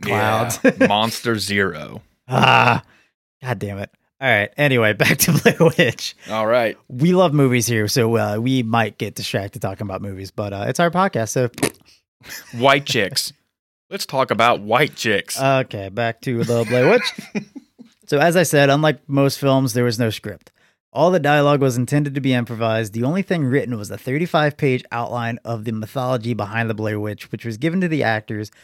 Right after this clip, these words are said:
Speaker 1: who, until after seeing the final cut of the film,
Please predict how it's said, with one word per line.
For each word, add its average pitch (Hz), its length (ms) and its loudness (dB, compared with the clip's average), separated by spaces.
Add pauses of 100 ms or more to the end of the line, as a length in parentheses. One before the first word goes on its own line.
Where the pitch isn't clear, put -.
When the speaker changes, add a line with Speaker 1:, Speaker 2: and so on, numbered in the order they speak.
(160)
Speaker 1:
who, 170 360 2 (160)
until 175 300 -2
after 170 260 0
seeing 160 280 -2
the 135 80 0
final 147 280 -2
cut 160 180 0
of 143 60 2
the 113 60 -4
film, 123 400 0